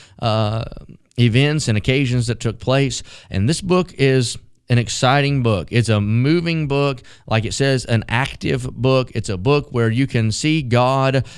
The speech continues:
uh, at work in his churches and through the Christians. Now, it's a biographical in some s-, uh, way. It's a historical book,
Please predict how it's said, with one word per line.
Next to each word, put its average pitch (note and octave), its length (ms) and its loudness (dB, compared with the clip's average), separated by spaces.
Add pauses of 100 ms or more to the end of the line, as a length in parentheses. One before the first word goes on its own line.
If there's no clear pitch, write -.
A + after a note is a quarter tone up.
(100)
uh, A2+ 200 4
at C#3+ 240 2
work C3 320 0
in D3 200 0
his D3 160 -2
churches B2+ 520 -2
and B2 400 0
through B2+ 260 -2
the A2 100 0
Christians. B2 640 -2 (240)
Now, A#2 320 2 (240)
it's B2+ 180 0
a A2+ 160 4 (220)
biographical B2+ 1400 0
in A#2 160 2
some B2 320 0
s-, - 220 -6
uh, A2+ 240 -2
way. A#2+ 300 4
It's B2 160 0
a A2 140 2
historical C3+ 840 0
book, B2 320 0